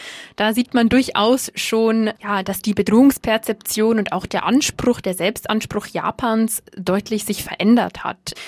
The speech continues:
In den letzten Jahren sind durch die Anspannungen in der Region,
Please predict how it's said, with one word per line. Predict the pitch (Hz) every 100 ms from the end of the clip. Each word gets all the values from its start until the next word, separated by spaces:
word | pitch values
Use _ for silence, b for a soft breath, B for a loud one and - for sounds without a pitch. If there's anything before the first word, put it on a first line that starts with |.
| B B
In | 185
den | 185
letzten | 185 190 - - 196 185 180
Jahren | 175 180 240 240 233 -
sind | 202 196 190 185
durch | - 202 185
die | -
Anspannungen | 175 240 - 208 196 202
in | 214
der | 208
Region, | 190 185 185 208 247